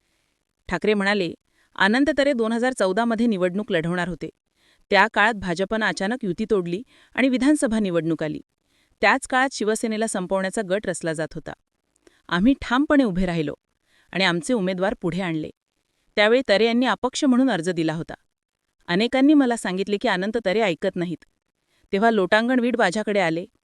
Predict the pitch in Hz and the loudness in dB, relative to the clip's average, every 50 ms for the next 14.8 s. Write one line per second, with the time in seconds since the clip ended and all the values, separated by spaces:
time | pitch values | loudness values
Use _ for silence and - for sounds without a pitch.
0 | _ _ _ _ _ - - 214 226 214 208 226 240 269 294 - 208 214 233 - | _ _ _ _ _ -6 -2 0 0 2 2 2 2 2 0 0 0 -2 0 0
1 | 269 277 277 - - 208 208 220 247 240 220 180 180 156 151 - _ _ _ _ | 0 -2 -2 -2 0 0 2 2 2 2 0 -2 -4 -6 -8 -10 _ _ _ _
2 | _ _ _ - 226 214 - 254 302 294 269 240 214 220 233 226 202 - 214 220 | _ _ _ -2 -2 0 2 4 4 4 6 4 4 4 2 0 0 0 -2 -2
3 | 214 185 170 170 170 160 147 - _ _ _ _ _ _ _ _ _ _ _ - | -2 -2 -2 -2 -2 -4 -4 -8 _ _ _ _ _ _ _ _ _ _ _ -2
4 | 190 196 196 196 226 233 220 202 185 _ - 254 262 - 294 277 226 208 190 208 | 0 0 2 2 0 0 0 -2 -2 _ 0 -2 0 0 0 0 2 2 2 2
5 | 214 - 185 180 196 196 190 180 160 190 185 - - 196 165 170 160 165 165 196 | 0 2 2 2 2 2 0 -2 -4 -4 -4 -4 -6 -4 -2 -2 -2 -2 -4 -6
6 | 277 - _ _ - - _ - 254 269 269 269 254 254 277 - - 254 220 214 | -6 -8 _ _ -20 -16 _ -2 -2 0 2 2 2 2 0 0 0 0 0 2
7 | 220 269 285 277 - 233 185 175 175 - 165 170 180 - _ _ _ _ _ _ | 4 4 4 2 2 0 -2 -2 -2 -4 -6 -10 -12 -12 _ _ _ _ _ _
8 | _ _ - - 254 214 196 180 180 175 247 277 - 285 269 294 294 - 226 196 | _ _ -2 -2 -2 0 0 -2 0 4 4 4 4 2 0 0 0 0 -2 -4
9 | 190 - 247 233 214 208 226 240 190 202 185 170 - 165 160 160 - _ _ _ | -4 -4 -2 0 0 0 0 0 0 0 -2 -2 -2 -4 -4 -4 -6 _ _ _
10 | _ _ _ _ _ _ _ - 180 185 190 196 240 277 285 277 254 240 254 233 | _ _ _ _ _ _ _ -8 0 4 6 6 6 6 4 2 0 0 -2 -2
11 | - 254 233 - 247 220 190 170 - 226 - 247 190 165 160 - 175 160 - 165 | -2 -2 0 0 0 -2 -2 -2 -2 -2 0 0 0 0 0 0 0 -2 -2 -4
12 | 151 - - - _ _ _ _ _ _ _ _ _ _ _ - 196 202 202 226 | -6 -6 -8 -16 _ _ _ _ _ _ _ _ _ _ _ 2 4 4 4 4
13 | 254 - - 185 185 202 233 240 254 - 208 196 196 196 208 233 - - 202 196 | 2 2 0 0 0 0 0 0 2 2 2 2 2 0 -2 -4 -6 -6 -6 -6
14 | - - 240 - 214 190 - - - 165 160 160 156 - 160 156 | -4 -4 -4 -4 -4 -6 -6 -4 -4 -4 -2 -2 -4 -4 -8 -10